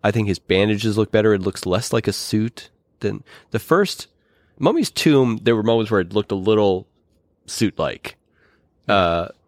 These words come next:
every once in a while, and a little mask-like. Um, and here it,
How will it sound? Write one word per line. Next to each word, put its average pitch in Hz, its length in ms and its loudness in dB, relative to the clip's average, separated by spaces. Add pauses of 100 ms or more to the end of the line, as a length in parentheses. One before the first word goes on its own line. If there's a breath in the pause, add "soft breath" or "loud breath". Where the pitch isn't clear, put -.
every 101 200 0
once 90 220 -2
in 101 60 -6
a - 20 -4
while, 82 200 -4
and 104 100 4
a - 40 6
little 123 200 4
mask-like. 95 800 -2 (260 soft breath)
Um, 98 360 0
and 110 180 -2
here 175 500 -2
it, - 200 -8